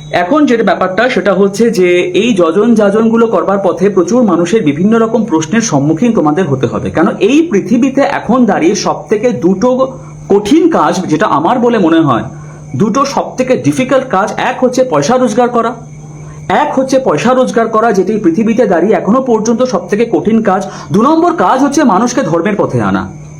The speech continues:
দু নম্বর কাজ হচ্ছে মানুষকে ধর্মের পথে আনা। আমার মনে হয় এই দুটি কাজ এই মুহূর্তে দাঁড়িয়ে এই পৃথিবীর সব থেকে কঠিন কাজ, যা একটা মানুষকে ফেস করতে হতে পারে। প্রথম কাজ হচ্ছে পয়সায় রোজগার করা, দ্বিতীয় কাজ হচ্ছে কোনো মানুষকে ধর্মের পথে আনা,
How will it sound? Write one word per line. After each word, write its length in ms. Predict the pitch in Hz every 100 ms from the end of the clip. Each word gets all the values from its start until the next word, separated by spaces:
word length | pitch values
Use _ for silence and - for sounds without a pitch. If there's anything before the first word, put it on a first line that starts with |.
| - - - - -
দু 80 | 165
নম্বর 320 | 262 330 349
কাজ 280 | - 190 196
হচ্ছে 160 | 226 311
মানুষকে 360 | 214 180 -
ধর্মের 340 | 233 139 156 247
পথে 240 | 165 131 113
আনা। 320 | 98 92 - - -
আমার 300 | - 170 302
মনে 180 | 277 277
হয় 220 | 285 294
এই 200 | 294 262
দুটি 280 | 190 196 180
কাজ 300 | 247 247 -
এই 140 | 165 240
মুহূর্তে 360 | 262 269 262
দাঁড়িয়ে 320 | 185 170 226
এই 60 | 226
পৃথিবীর 340 | 190 208 240
সব 380 | - - 185 -
থেকে 220 | 285 330 320
কঠিন 280 | 208 202 185
কাজ, 220 | 143 151
যা 100 | 185
একটা 180 | 233 247
মানুষকে 320 | 233 226 247
ফেস 220 | 208 208
করতে 240 | 190 170
হতে 200 | 143 113
পারে। 200 | 127 113
প্রথম 300 | 113 175 302
কাজ 240 | 294 269 254
হচ্ছে 180 | 262 254
পয়সায় 360 | - 247 214
রোজগার 340 | 196 190 202 202
করা, 260 | 185 214
দ্বিতীয় 280 | 190 190 277
কাজ 240 | 247 175
হচ্ছে 180 | 170 247
কোনো 220 | 247 226
মানুষকে 360 | 240 170 - 220
ধর্মের 320 | 127 127 196
পথে 240 | 170 - 117
আনা, 200 | 98